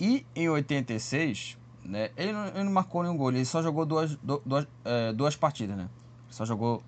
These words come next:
duas vezes aqui o Paulo Roberto Falcão. Então, assim, é, por esse número, acho assim, é, e a Copa de oitenta e seis não foi bacana também, né? Só que a de oitenta e dois foi, foi muito marcante, né, pra muitos, né? Porque,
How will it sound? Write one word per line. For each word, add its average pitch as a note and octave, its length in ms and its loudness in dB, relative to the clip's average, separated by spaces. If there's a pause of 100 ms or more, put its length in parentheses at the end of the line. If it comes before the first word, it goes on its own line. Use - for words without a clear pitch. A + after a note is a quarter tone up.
duas C3 340 2
vezes G#2 300 -2
aqui G2 260 -4
o - 300 -12
Paulo F#2+ 180 -2
Roberto F#2+ 300 -4
Falcão. - 380 -4 (680)
Então, E3 200 8
assim, C3+ 420 2 (1400)
é, A2 460 2 (100)
por D#3+ 180 4
esse G3 300 0
número, C#3+ 340 0
acho C#3+ 420 0
assim, B2+ 520 0
é, G2 640 -2 (520)
e - 60 -6
a A3+ 60 -4
Copa A3 240 2
de F3 80 0
oitenta F3 200 -2
e - 20 -4
seis E3+ 160 -2
não D#3+ 80 0
foi F3 160 -4
bacana C3 420 0
também, A2 300 -2
né? G#2+ 180 -4 (400)
Só G#3+ 160 4
que G#3+ 100 2
a C4 60 6
de A3+ 80 6
oitenta G#3 380 4
e - 20 4
dois E3 180 0
foi, F3 240 0
foi D#3+ 140 -4
muito E3 220 -2
marcante, C#3+ 560 2
né, A2+ 100 2
pra A2+ 200 0
muitos, A#2 380 2
né? G2 200 -2 (600)
Porque, A#2 460 0